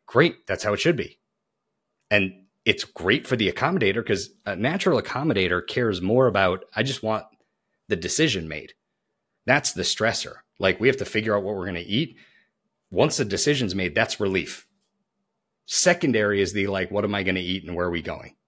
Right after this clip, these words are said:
Right? It's kinda, "I just want the decision made." So if you're dating somebody who just says, like, "Well, this is where we're gonna go," it's actually very symbiotic in the beginning.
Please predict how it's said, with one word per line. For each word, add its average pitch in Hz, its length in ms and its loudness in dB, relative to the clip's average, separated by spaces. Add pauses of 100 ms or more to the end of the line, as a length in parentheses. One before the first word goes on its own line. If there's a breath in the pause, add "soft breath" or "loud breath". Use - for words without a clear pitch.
(200)
Right? 110 180 4
It's - 140 -6
kinda, 127 220 4
"I 135 80 2
just 165 140 -4
want 107 160 -4
the 92 60 -4
decision 101 460 0
made." 76 220 -10
So 101 100 -2
if 85 100 -6
you're 90 120 -4
dating 185 320 4
somebody 87 400 -2
who 101 160 -2
just 98 240 0
says, 95 240 0
like, 92 180 0
"Well, 90 80 -6
this 147 200 6
is 127 60 -4
where 90 140 -4
we're 82 140 -8
gonna 80 160 -8
go," - 220 -16 (580)
it's - 140 2
actually 131 320 2
very 98 200 2
symbiotic 98 640 0
in 82 80 -2
the 76 60 -6
beginning. 76 380 -10